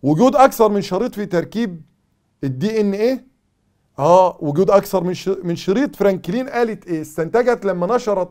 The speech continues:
صورها، نشرت الصورة واحد وخمسين، من خلال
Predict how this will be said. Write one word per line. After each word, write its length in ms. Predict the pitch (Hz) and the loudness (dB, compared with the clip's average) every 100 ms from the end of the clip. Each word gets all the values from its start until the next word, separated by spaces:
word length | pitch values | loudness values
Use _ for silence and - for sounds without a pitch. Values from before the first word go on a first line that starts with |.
| _ | _
صورها، 640 | - 190 185 175 185 196 _ _ _ | 0 4 4 4 0 -4 _ _ _
نشرت 460 | 180 202 196 170 - _ _ _ _ - | 2 2 2 -2 -4 _ _ _ _ -20
الصورة 400 | 135 - 220 208 | -12 0 6 6
واحد 280 | 208 180 165 | 6 2 -10
وخمسين، 600 | - 151 - 233 254 214 _ _ _ _ - | -8 -10 -8 -6 -8 -10 _ _ _ _ -10
من 100 | 147 | -6
خلال 520 | 143 202 269 262 233 | 4 8 8 6 -8